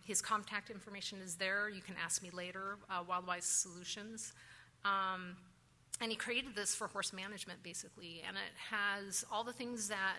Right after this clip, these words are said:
you might use for managing horses. It's a, has markings, there, a picture catalog, I D, fertility control, everything's that's up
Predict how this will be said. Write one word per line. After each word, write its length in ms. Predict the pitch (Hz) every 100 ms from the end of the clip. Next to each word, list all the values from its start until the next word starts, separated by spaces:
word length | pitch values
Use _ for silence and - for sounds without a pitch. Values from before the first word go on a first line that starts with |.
| - - 233
you 180 | 202 208
might 320 | 190 190 - - - - -
use 480 | 185 220 294 190 180
for 180 | - 190
managing 380 | 180 180 175 185
horses. 600 | 185 175 - - 190 -
It's 140 | 208 -
a, 20 | -
has 340 | - 175 180 180
markings, 600 | 214 269 269 262 254 196
there, 160 | 175 180
a 60 | - -
picture 280 | 302 - 277
catalog, 480 | - 247 240 240 240 - - - - -
I 120 | 214
D, 180 | 208 220
fertility 420 | - - 226 208
control, 480 | - 208 - 208 208 226
everything's 440 | 214 208 202 190
that's 440 | 180 170 - - -
up 120 | 175